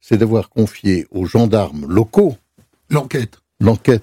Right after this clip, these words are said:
Speaker 2: Oui, aujourd'hui, ça partirait.
Speaker 1: Mais attendez, ça, bah, bien entendu, ça aurait dû partir dès le début à ceux qui sont venus après.
Speaker 2: Oui.
Speaker 1: Ces gens-là, c'est des gens du village. Et au fond de leurs convictions,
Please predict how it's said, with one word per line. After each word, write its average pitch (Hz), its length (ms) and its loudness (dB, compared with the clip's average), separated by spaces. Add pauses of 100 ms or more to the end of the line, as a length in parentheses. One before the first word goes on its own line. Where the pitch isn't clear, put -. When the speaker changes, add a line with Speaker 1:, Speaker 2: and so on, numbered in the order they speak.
Speaker 2:
Oui, 160 100 0
aujourd'hui, 165 360 -2
ça 160 120 -4
partirait. 135 540 -4
Speaker 1:
Mais 135 100 4
attendez, 143 420 2
ça, - 180 0
bah, 113 100 0
bien 143 200 2
entendu, 151 360 0
ça 131 120 2
aurait 107 140 0
dû 107 120 0
partir 110 360 0
dès 113 120 4
le 113 60 0
début 131 300 2
à 127 60 0
ceux 117 160 0
qui 107 120 -4
sont 104 160 2
venus 98 140 0
après. 160 340 0
Speaker 2:
Oui. 120 200 -2 (420)
Speaker 1:
Ces 170 220 2
gens-là, 92 540 -2 (340)
c'est - 220 2
des 143 120 2
gens 170 200 2
du 113 80 -2
village. 165 600 0 (540)
Et 170 60 4
au 190 120 4
fond 196 360 0
de 120 100 -2
leurs 107 140 0
convictions, 95 640 0